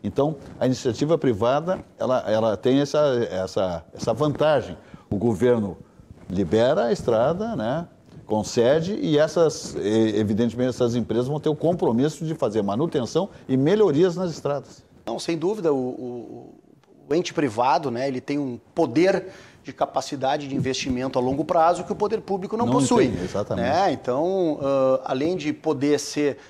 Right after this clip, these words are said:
Speaker 2: de ter essa capilaridade, de ter muito mais eficiência, ele não
Speaker 1: Competência
Speaker 2: precisa
Speaker 1: para, para o ramo.
Speaker 2: licitar, né?
Speaker 1: É.
Speaker 2: Não precisa passar por um processo licitatório, ele é mais eficiente, ele tem uma gestão mais ágil nesse
Speaker 1: Independente,
Speaker 2: sentido,
Speaker 1: né?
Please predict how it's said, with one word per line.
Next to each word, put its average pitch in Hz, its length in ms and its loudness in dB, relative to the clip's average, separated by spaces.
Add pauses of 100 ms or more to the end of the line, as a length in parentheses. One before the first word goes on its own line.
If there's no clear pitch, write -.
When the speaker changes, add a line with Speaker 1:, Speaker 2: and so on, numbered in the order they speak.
(120)
Speaker 2:
de - 160 -18
ter 165 280 0
essa 143 200 0
capilaridade, 131 920 2
de 123 120 -10
ter 170 320 2
muito 185 540 -2
mais 151 380 0
eficiência, 185 680 0 (240)
ele 233 140 2
não 214 80 4
Speaker 1:
Competência 175 360 2
Speaker 2:
precisa 196 200 4
Speaker 1:
para, 151 80 2
para 104 140 -2
o 98 40 -6
ramo. 101 120 2
Speaker 2:
licitar, 196 680 2
né? 180 380 2
Speaker 1:
É. 165 40 0
Speaker 2:
Não 160 140 0
precisa 196 200 -2
passar 170 220 -2
por 160 140 -2
um 151 40 -2
processo 147 380 -2
licitatório, 196 640 4 (280)
ele 151 160 2
é 139 60 2
mais 135 240 2
eficiente, 180 600 0
ele 147 120 -2
tem 156 220 0
uma 147 200 2
gestão 151 600 2 (340)
mais 147 420 2
ágil 147 500 4
nesse 131 240 2
Speaker 1:
Independente, 147 600 2
Speaker 2:
sentido, - 180 -12
Speaker 1:
né? 85 100 -10